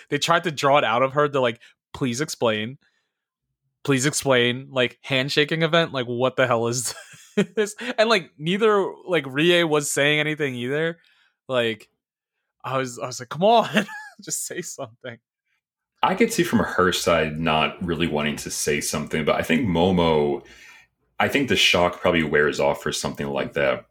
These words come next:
Speaker 2: kind of quickly. But for Rie, like, I could see her not wanting to be as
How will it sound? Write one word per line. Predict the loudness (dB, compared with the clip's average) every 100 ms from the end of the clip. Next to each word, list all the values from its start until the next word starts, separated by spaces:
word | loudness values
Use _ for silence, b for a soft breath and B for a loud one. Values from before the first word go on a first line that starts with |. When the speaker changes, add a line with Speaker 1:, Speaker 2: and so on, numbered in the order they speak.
| _ _ _ _ _
Speaker 2:
kind | -4 -2
of | -2 -6
quickly. | -4 -4 -2 -4 -4 -8 -2
But | -2
for | 2 4 2 B -8
Rie, | 0 4 6 6
like, | 4 2
I | 2 -4 0
could | -2
see | 0
her | 2
not | 2 2 2
wanting | 0 0 0 -2
to | -2 -4 -4 -2
be | 0 0 0 -2
as | -4 -4